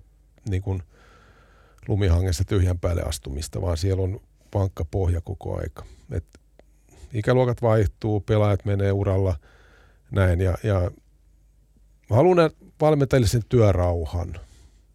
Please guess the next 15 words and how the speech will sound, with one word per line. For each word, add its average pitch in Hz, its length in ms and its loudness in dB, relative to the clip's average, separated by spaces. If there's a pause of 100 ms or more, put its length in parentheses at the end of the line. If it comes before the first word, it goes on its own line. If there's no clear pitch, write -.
että 107 220 -8
pystytään 104 380 -2
niin 104 120 -2
kuin 101 180 -4 (720)
kahden 117 260 6
vuoden 98 240 2
päästä, 90 200 -2
että 95 140 2
hei, 113 100 4
nyt, 131 340 -4 (680)
nyt 117 180 -2
oikeasti, 107 380 2
nyt 110 160 -2
ollaan 98 180 0
tehty 92 260 -2